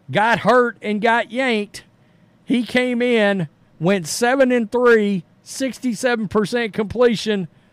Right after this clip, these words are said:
twenty-four hundred yards, sixteen T Ds, and four picks.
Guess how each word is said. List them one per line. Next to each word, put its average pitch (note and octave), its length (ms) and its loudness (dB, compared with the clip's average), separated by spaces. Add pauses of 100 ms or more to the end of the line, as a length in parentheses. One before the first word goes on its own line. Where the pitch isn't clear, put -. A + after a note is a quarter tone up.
(240)
twenty-four A#3+ 640 0
hundred A3 260 0
yards, G#3 540 2 (320)
sixteen B3 760 -4
T A3+ 240 -4
Ds, G#3 540 -4 (360)
and E3 240 -2
four A#3 400 0
picks. - 680 -4